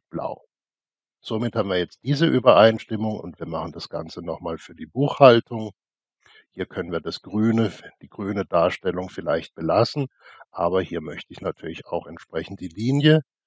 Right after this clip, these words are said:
in dieser grünlichen Darstellung. Nehmen wir mal das dunklere Grün. Und somit können wir jetzt erkennen, was wohin gehört. Hier haben wir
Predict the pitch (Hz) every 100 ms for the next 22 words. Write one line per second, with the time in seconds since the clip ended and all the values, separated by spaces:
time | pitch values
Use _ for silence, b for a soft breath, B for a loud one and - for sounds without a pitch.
0 | _ _ _ _ _ _ _ _ - 98
1 | 95 98 - b b b _ 90 87 92
2 | 87 82 _ 95 104 117 117 95 107 95
3 | 87 87 - 92 80 87 - - _ _
4 | _ _ 113 107 85 78 76 - - _
5 | - 95 - 95 82 85 - - - _
6 | _ _ _ _ _ _ _ _ B B
7 | - 143 180 - 147 139 123 117 110 107
8 | 113 104 120 107 95 98 - 90 85 131
9 | 143 135 127 123 123 - - B B B
10 | _ 98 90 90 90 92 87